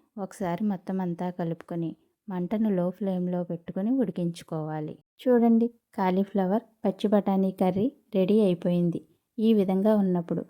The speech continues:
కొంచెం కొత్తిమీర చల్లుకొని ఒకసారి మొత్తం అంతా కలుపుకొని స్టవ్ కట్టేసుకోవాలి. అంతే అండి, చాలా సింపుల్గా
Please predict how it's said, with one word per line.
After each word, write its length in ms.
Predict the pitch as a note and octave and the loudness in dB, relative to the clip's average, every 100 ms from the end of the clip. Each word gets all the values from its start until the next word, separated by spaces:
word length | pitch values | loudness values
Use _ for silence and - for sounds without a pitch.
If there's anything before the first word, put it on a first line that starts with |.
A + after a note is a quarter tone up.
| _ _ | _ _
కొంచెం 300 | - G#3+ G#3 G3+ | 4 4 4 2
కొత్తిమీర 460 | F#3 F3+ F#3 F#3+ G#3+ G#3 | 2 2 2 4 2 2
చల్లుకొని 500 | F3 E3+ F3 F3+ B3 - _ - G3+ | 2 0 0 2 2 0 _ -4 -4
ఒకసారి 460 | G3 - A3+ G#3+ A3 | -2 -2 0 4 4
మొత్తం 240 | F#3+ - G3 | 2 0 2
అంతా 220 | F#3 F3+ F#3+ F#3+ | 2 2 0 2
కలుపుకొని 480 | F3 E3+ - F#3+ D#4 - _ _ | 0 0 -2 0 0 -2 _ _
స్టవ్ 240 | - G#3+ F#3 F#3 | -6 0 2 2
కట్టేసుకోవాలి. 880 | F3+ F3 E3+ - E3+ D#3+ E3 D#3+ - _ _ - | 0 0 -2 -8 -4 -2 -2 -4 -10 _ _ -8
అంతే 300 | F#3+ F#3 F#3+ G#3+ | 0 2 4 4
అండి, 240 | G3+ F3+ F3+ _ _ - | 4 0 -6 _ _ -8
చాలా 340 | G3 F3+ G3 A3 | -2 0 2 0
సింపుల్గా 580 | - F3+ E3+ F3+ F3+ F3+ | 0 0 2 0 2 0